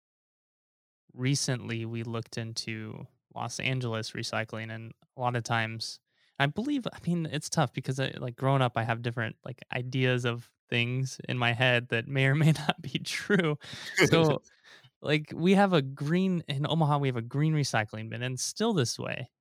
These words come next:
Speaker 1: and it's open. So it's not like a closed lid. It's, and it's, like, half the size of our garbage can. So you put in recycling there,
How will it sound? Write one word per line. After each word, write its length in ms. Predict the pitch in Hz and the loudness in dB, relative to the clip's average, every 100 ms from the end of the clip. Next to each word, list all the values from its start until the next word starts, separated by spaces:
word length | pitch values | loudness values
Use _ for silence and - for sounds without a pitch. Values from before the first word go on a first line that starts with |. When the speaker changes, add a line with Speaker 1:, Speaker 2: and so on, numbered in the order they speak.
| - | -2
Speaker 1:
and 440 | 131 139 131 120 - | 2 2 0 -2 -4
it's 200 | 127 - - | -6 -6 0
open. 480 | 156 170 - - 131 _ - | 2 2 -2 -6 -10 _ -4
So 320 | 135 127 120 | 2 4 2
it's 200 | 123 - | 0 0
not 200 | 165 151 | 0 2
like 160 | 135 | 0
a 100 | 127 | -2
closed 420 | 113 - 127 117 113 | -6 -2 -2 -2 -4
lid. 380 | 120 123 110 | -4 -2 -2
It's, 280 | 117 120 - - | -4 -6 -10 -8
and 120 | 127 | -8
it's, 240 | 120 - - | -6 -8 -12
like, 180 | 110 - | -14 -12
half 340 | - 131 - | -2 -2 -2
the 100 | 135 | -6
size 320 | - 120 120 | -2 0 -2
of 120 | 117 113 | -4 -6
our 120 | 110 | -6
garbage 400 | 110 110 110 - | -4 -6 -6 -12
can. 300 | - 113 117 | -12 -10 -8
So 400 | - 135 123 135 _ _ _ _ _ _ _ | 0 2 2 -2 _ _ _ _ _ _ _
you 200 | 135 131 | -2 -2
put 220 | - 175 | 2 2
in 100 | 185 | 4
recycling 680 | 151 123 - 147 - 131 117 | 2 2 4 2 2 -2 0
there, 300 | 113 110 | -2 -2